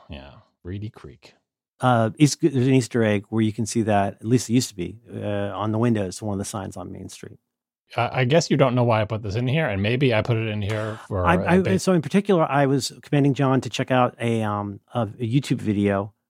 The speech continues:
Speaker 2: by a very animated person who's not from America on a channel called Review Time with a Y. Because we like you. And, oh, wait a minute. Did I just blow it all open? Did you understand what I just said?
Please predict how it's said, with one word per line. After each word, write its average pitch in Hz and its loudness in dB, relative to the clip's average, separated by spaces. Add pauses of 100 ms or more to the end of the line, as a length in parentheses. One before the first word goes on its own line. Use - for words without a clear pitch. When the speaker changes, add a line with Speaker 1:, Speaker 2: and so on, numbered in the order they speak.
Speaker 2:
by 110 0
a 101 2
very 127 4
animated 117 0
person 110 -2
who's 107 0
not 107 -2
from 113 -4
America 104 -2 (300)
on 117 2
a - 0
channel 117 2
called 107 2
Review 120 4
Time 110 2
with 101 -2
a 104 -6
Y. 101 0 (2250)
Because 143 2
we 143 4
like 170 0
you. 92 -2 (720)
And, 151 2 (240)
oh, 175 2 (1080)
wait 170 2
a 165 4
minute. 95 -2
Did 135 2
I 160 10
just 196 -6
blow 131 4
it 120 4
all 110 2
open? 160 0 (260)
Did 127 -2
you 190 6
understand 165 2
what 147 4
I 143 4
just 131 0
said? 143 2